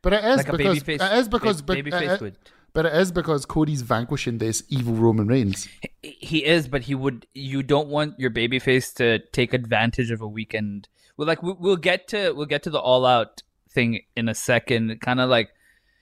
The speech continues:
Speaker 2: ties into a little bit of what we're talking about here, but it's, it just, I feel like if Cody's gonna beat Roman, he has to beat Roman at Roman's best.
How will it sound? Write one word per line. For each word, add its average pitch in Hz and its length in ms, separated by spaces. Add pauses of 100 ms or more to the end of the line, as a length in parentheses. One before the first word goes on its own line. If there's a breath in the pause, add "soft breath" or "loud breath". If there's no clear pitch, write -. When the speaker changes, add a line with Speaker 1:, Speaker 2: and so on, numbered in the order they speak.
(260)
Speaker 2:
ties 156 400
into 147 380
a - 20
little 135 280
bit 131 260
of 117 140
what 123 180
we're 117 120
talking 117 220
about 110 160
here, 131 300 (520 soft breath)
but 131 340 (520)
it's, - 460 (180)
it 139 160
just, - 380 (120)
I 139 120
feel 147 240
like 147 240
if 139 120
Cody's 143 380
gonna 160 160
beat 143 220
Roman, 127 260
he 131 120
has 131 140
to 127 100
beat 113 280
Roman 113 360 (100)
at 113 160 (240)
Roman's 110 500
best. - 580